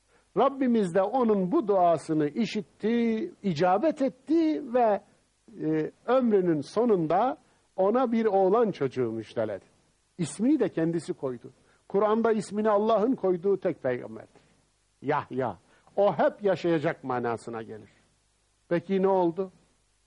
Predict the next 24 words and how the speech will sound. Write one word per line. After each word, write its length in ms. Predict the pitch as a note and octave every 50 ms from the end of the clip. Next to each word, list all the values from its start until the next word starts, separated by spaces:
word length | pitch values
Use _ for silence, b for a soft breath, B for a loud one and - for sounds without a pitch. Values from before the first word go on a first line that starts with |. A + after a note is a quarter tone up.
| _ _ _
Bu 100 | B3 C4+
müjdeyi 360 | C#4+ C4+ A3 G3+ B3+ B3 A#3+
aldıktan 420 | A#3+ A#3 A#3+ C4 - _ D4+ C#4+ C4
sonra 320 | - A#3 A3 G#3 G3 F3
Hazreti 300 | G3 G3 F#3 G#3+ F3+ G#3
Yahya'nın 380 | G#3+ G3 F#3 G3 G#3 G3+ G3 F#3+
tepkisi 440 | - G3+ F3 - - F3+ - G3
ne 100 | G3+ G#3
oluyor 300 | A3+ A3+ G#3+ G3+ F3+ F3
biliyor 160 | F3+ G#3 E4+ G#4+
musunuz 360 | G#4+ - - - A#3+ - E3+
Ali 200 | E3 D#3 D3+ D#3+
İmran 260 | D#3 C#3+ C#3+ C#3 B2+
suresinde? 440 | - - C#3+ C3 B2+ - _ C3 B2+ b b b b b b
"Rabbi 240 | A3 C#4 D4+ D4+ D#4
enna 340 | C4+ A#3+ A#3+ B3+ C4 A#3+ A3+
yekunu 520 | A3+ A3+ G#3 - - B3+ A3+ G3+ F#3 F3
li 140 | F3+ F#3 F3
gulamun." 600 | D3+ E3 F#3 F#3+ F#3+ F#3+ F3+ E3 D#3 C#3+ C#3 - - _ _ _ _ _ _ _ _ _ _ _ _ _ _ _ _ _ _ _ _ _ _ _
"Rabbim 320 | E3 F#3+ G3+ A3 B3 A#3 F#3+
benim 220 | F#3 G3 F#3+ F3+
nasıl 240 | F3+ F#3+ - - D4+
çocuğum 380 | - - F3+ - - C#3 A#2+ A#2
olabilir?" 480 | A2+ A#2 A2+ - A#2 A#2 - _ _